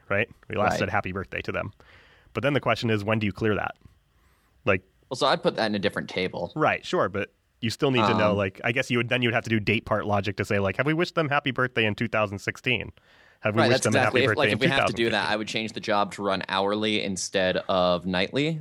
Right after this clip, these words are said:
Speaker 2: and then append the query to check not only where the birthday is equal to today's date without the year, but also the, the, there is no entry in the "we've wished them bir-, a happy birthday" table for this year.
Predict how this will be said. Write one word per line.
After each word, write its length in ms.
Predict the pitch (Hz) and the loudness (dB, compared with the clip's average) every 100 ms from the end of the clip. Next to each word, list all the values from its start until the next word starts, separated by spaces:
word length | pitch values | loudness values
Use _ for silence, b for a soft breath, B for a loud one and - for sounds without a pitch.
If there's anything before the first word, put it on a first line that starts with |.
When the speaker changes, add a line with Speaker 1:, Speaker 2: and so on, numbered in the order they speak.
| 165 | -6
Speaker 2:
and 200 | 113 104 | -2 0
then 420 | 101 98 98 98 - | 2 2 0 -2 -4
append 300 | - 110 104 | -4 0 0
the 40 | |
query 460 | 101 107 98 92 90 | 0 0 2 2 -2
to 340 | 87 101 95 90 | -2 -2 0 -2
check 300 | - 92 98 | -2 -4 0
not 160 | 95 | 0
only 140 | 95 95 | 0 0
where 140 | 92 | -2
the 120 | 90 | -2
birthday 920 | 90 - 98 - - 92 87 98 92 90 | -2 0 0 -2 -14 -10 0 2 4 2
is 140 | 92 | 0
equal 280 | - 95 95 | -2 -2 -4
to 240 | - 92 90 | -4 -4 -2
today's 420 | - 92 92 90 | 0 0 0 -2
date 480 | - 90 98 90 87 | -6 0 2 2 -2
without 260 | - 104 98 | -2 -2 0
the 80 | 98 | -2
year, 280 | 92 90 90 | 0 0 0
but 140 | 85 | -2
also 580 | 104 104 101 104 90 90 - B B - | 0 0 0 0 2 0 -4 B B -2
the, 380 | 101 95 92 - | 0 2 0 -2
the, 180 | 90 - | -4 -2
there 180 | 107 104 | 0 2
is 180 | 101 98 | 2 2
no 160 | 101 | 0
entry 560 | - 101 90 98 92 87 | 2 0 0 0 0 0
in 220 | 95 92 | 0 2
the 360 | 92 90 87 87 - - | 2 2 2 0 -4 -6
"we've 240 | 98 95 | -2 0
wished 340 | 90 95 - 87 | 0 -2 -2 -2
them 260 | 98 92 | 0 2
bir-, 180 | 92 95 | 0 0
a 100 | - 98 | 0 -2
happy 260 | 95 90 | -2 -4
birthday" 400 | 90 92 90 87 | -4 -2 -2 -2
table 460 | 85 90 90 82 87 | -2 -2 -2 -2 -4
for 260 | - 90 | -2 0
this 240 | 87 87 - | 2 0 -2
year. 300 | 82 - | -6 -6